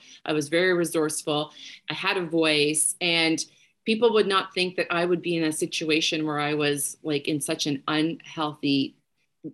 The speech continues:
arrested twice, thrown in jail twice, charged twice, record, fingerprinted.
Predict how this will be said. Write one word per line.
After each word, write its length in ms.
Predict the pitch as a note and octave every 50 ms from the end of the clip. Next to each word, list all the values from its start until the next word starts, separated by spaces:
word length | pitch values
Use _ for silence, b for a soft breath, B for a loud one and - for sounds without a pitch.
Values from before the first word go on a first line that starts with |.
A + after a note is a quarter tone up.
| - F3 E3 -
arrested 560 | E3 D#3+ C#3+ C#3+ D3+ D#3 D#3+ - - E3 C#3+
twice, 460 | - - E3 D3+ D3 C#3+ D3 D3 -
thrown 260 | - - D#3 D#3 E3 E3
in 140 | D#3 D#3
jail 260 | D3+ D#3 D3 C#3+ D3 C#3+
twice, 540 | - - D3+ C#3+ C#3 C#3 C#3 C3+ - -
charged 560 | - - - - D#3+ D#3 D#3+ E3 D#3+ - - -
twice, 500 | - D3+ C#3 C3 C3 C3+ - - - - _ _ _ _ _ -
record, 580 | C#3+ D3 D#3+ D#3+ D#3 - - D3 C#3 C#3+ C#3 - - - -
fingerprinted. 720 | E3+ E3 D#3+ D#3 D#3 - - D#3 D3 C#3 - C#3 C3+